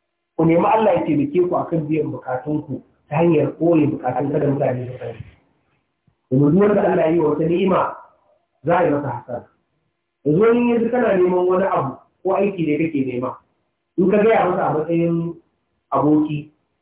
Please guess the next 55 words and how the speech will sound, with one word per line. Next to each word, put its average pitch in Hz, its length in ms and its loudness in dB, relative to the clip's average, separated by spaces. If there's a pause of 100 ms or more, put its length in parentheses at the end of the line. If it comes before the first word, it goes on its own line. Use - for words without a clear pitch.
(100)
kai 170 120 0
kuma 196 180 0
a 160 80 0
matsayin 165 320 0
ka 160 60 0
na 147 60 2
wanda 156 220 2
baka 143 280 0
da 135 100 -2
sirri, 123 260 -6 (800)
sai 160 140 2
ka 165 120 2
gaya 160 240 2
masa, 131 340 -4 (120)
in 190 120 -2
ya 202 100 4
ji 233 80 0
labarin 175 560 2
inda 175 320 0
za 165 160 0
ka 156 100 -2
je 151 160 -4
ka 143 80 -4
kai 143 240 -4
C 151 160 -10
V 143 160 -6
ɗin 131 220 -6 (160)
sa, - 260 -4 (220)
C 180 160 2
V 170 140 2
ɗinka, 143 380 0 (160)
in 170 120 -2
ya 175 100 2
ga 180 80 2
dama 175 300 2
zai 175 180 0
iya 147 140 0
zuwa 147 160 0
ya 131 100 0
ce, 143 160 -6
"Wani 156 260 2 (100)
ko 160 180 0
da 143 120 2
ya 127 280 -2
kawo 139 240 -2
ina 147 200 0
da 123 80 -8
matsala 131 400 0
kaza, 120 220 -4
matsala 135 400 -2
kaza," - 180 -12 (240)
ka - 140 0
a 160 100 0
bashi 147 220 0
aiki. - 320 -12